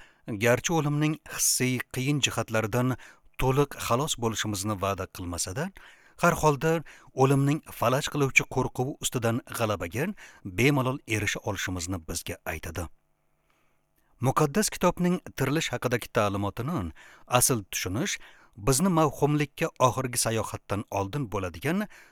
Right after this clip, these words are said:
sarosimali qo'rquvimizdan xalos qiladi. Tirilish bizning qiyinchiliklarimiz, tushkunligimiz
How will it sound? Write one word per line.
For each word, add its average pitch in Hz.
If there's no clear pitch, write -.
sarosimali 113
qo'rquvimizdan 90
xalos 80
qiladi. 82
Tirilish 117
bizning 156
qiyinchiliklarimiz, 107
tushkunligimiz 101